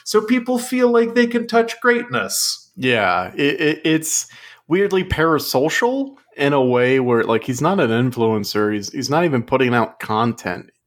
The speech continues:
Speaker 2: Just him being accessible on Twitter has cultivated this, this following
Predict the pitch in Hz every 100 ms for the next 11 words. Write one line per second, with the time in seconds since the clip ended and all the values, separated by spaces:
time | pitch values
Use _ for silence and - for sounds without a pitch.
0 | _ _ _ _ _ - 123 156 - -
1 | - 147 185 127 117 127 139 151 147 123
2 | 120 - 135 123 135 127 120 113 104 -
3 | 117 110 104 101 107 101 - - - _
4 | - - 135 131 123 123 117 101 110 -
5 | - 113 - - - 117 117 123 110 107
6 | 101 95 92